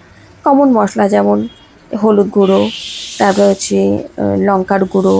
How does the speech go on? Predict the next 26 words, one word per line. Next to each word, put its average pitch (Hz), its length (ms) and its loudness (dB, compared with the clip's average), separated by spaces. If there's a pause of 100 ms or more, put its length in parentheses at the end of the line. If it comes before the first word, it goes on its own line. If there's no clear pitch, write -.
(640)
তারপরে 196 340 2 (100)
একটুখানি 226 500 0
জিরের 202 360 4
গুঁড়ো, 190 280 -2 (220)
এই 294 220 4
আর 175 160 0
কি, - 160 -20 (680)
এইসব 220 420 0
দিয়ে, 226 200 4 (320)
আর 208 160 -6
তার 220 140 0
সাথে 233 240 0
নুন 208 280 2
দিয়ে 185 160 2
দেবো। 180 200 0 (560)
যেহেতু 247 320 2
ওর 262 120 6
মধ্যে 262 360 2 (400)
তোমার, 220 320 0 (120)
আহ, 196 500 2
সর্ষে 226 440 0
রয়েছে, 226 380 2
সর্ষেতে 247 460 -6
একটু 262 180 -4
নুন 226 240 -2 (100)
দিয়ে 269 200 4